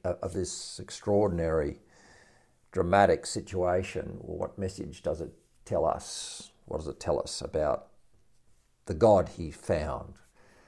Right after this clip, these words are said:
What it tells us is this God is the ubiquitous God. He's not a religious God. He's not confined to a temple. He's not confined to a ritual. He's the God of the whole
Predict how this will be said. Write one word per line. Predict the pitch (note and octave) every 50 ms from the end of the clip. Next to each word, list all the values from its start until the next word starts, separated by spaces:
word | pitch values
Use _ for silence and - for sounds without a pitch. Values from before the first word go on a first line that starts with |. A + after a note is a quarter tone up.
| - _ _ _ - _ - - - _ _ _ _ _ _ _ _ _ _ _
What | - G#2 C3+ D3
it | C#3+ -
tells | - B2+ G#2+ F#2+ F#2
us | F#2+ - -
is | - - F2+ F#2+ G2+ F#2+ F2 -
this | - G#2 G#2 -
God | - - G#2+ F2+ F2+ E2+ - -
is | F2+ F2+ E2+ D#2+ -
the | - F2
ubiquitous | E2 E2+ E2 C2+ C#2 - G2 G2 - - - - - D2+ - - - - - - - - - - _ _ _ _ _ _ _ _ _ _ _ _ _
God. | - - - - - - _ - _ _ _ _ _ _ _ - - _ _ _ _ _ _ _ _
He's | - B2 B2 G2+ F#2+
not | A#2+ A#2+ A#2+
a | B2+
religious | B2 C3 A#2+ G2+ F2+ - F#2 F2+ - -
God. | - - D#2+ D#2+ D#2 D#2+ - E2
He's | F2 E2 -
not | F#2+ F2 - - - -
confined | - G#2+ G2 G2+ - G2 F2+ F#2 F#2 F2+ -
to | - F#2
a |
temple. | - - - E2+ D#2 E2 D#2+ D#2
He's | D#2+ D2+ -
not | - F2+ -
confined | - F#2+ F2+ - - - F#2 E2+ E2 D#2+ D#2+ -
to | - -
a | -
ritual. | - - - - - - - - - - - - _ _ _ - _ _ _ _ _
He's | - A#2+ G#2+ G2 G2+ -
the | F#2
God | - - E2+ E2+ E2+ E2 D#2+ -
of | E2 E2
the | F2 D#2+
whole | - E2+ E2 B1+ A#1+ - - - -